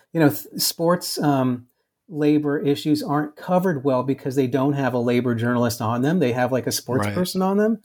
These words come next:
Speaker 1: Uh, so it's not gonna get, get covered very well. I mean, I, I would ar-, always argue for more labor people because,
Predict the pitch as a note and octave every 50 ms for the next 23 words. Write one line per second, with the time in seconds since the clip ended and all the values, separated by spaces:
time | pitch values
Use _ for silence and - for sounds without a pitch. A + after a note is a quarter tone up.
0 | _ _ _ _ _ _ - C3+ B2 A#2+ A#2+ A2+ A2+ - D3 C3+ - - D#3+ D#3
1 | D#3 - D3 C#3 C3 C#3 C3+ D3 F3 D3 C#3 C3+ C3+ - - - D3 D#3+ E3+ C#3+
2 | C3+ C3 A#2+ A2+ A2 A2 G#2 G#2+ G#2+ A#2 B2 C3+ D#3 D#3+ D#3 D#3+ F3 G#3+ A3 E3+
3 | D3+ D3 D3 D3 D3 D3+ D3 C#3 - C#3+ C3+ C3 C3 C#3 B2+ - C3 A#2+ A#2+ B2+
4 | C#3+ D#3+ E3+ D#3+ - _ _ _ _ - C3 C3 A#2+ B2 A#2+ A2+ - - C3 A#2
5 | C3+ B2 A#2+ C3 B2 - C#3 C3+ B2 A2+ A#2+ B2+